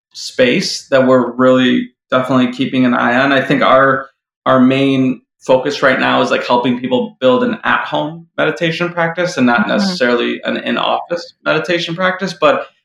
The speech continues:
Speaker 1: I think that the corporate wellness and, and company spa-, and what role the company plays, um, I think that's kind of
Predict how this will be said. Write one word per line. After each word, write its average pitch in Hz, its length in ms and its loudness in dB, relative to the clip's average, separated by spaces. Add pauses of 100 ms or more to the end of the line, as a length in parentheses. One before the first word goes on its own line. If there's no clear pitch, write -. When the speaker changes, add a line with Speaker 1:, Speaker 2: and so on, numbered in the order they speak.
(160)
Speaker 1:
I 135 80 2
think 170 320 2
that 135 220 2
the 123 180 0
corporate 131 560 0
wellness 123 480 0
and, 120 340 -6
and 123 200 -12
company 123 500 -2
spa-, - 360 -4
and 127 160 2
what 131 280 2
role 127 180 4
the 107 120 -6
company 127 360 -2
plays, 127 680 0 (440)
um, 123 260 0
I 131 120 2
think 147 260 0
that's 135 300 0
kind 123 280 0
of 120 260 -2